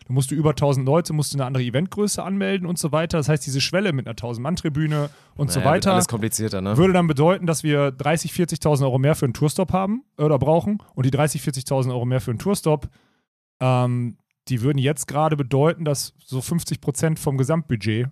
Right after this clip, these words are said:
Speaker 1: halt, also vom Gesamtbudget, und da ist, da wär, da zahlen wir auch Preisgeld von oder so, für so ein Event halt dann einfach draufgehen, ne?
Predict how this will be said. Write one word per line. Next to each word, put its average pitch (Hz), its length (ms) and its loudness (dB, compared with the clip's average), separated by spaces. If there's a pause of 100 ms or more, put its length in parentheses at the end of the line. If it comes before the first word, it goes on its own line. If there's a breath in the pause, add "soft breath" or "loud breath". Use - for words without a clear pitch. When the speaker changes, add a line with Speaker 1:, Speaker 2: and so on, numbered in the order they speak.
(140)
Speaker 1:
halt, 131 380 -2
also 107 160 -6
vom 123 160 0
Gesamtbudget, 127 480 0
und 120 160 -2
da 117 80 -2
ist, 117 220 -6
da 110 100 -4
wär, 107 140 -4
da 107 160 -4
zahlen 123 180 -2
wir 120 80 0
auch 139 100 0
Preisgeld 143 380 -2
von 113 160 -8
oder 107 160 -4
so, 117 300 -4
für 123 140 -4
so 113 100 -2
ein 120 80 -4
Event 120 320 -2
halt 135 240 0 (280 soft breath)
dann 127 120 -6
einfach 131 180 0
draufgehen, 123 420 -4
ne? 104 120 -6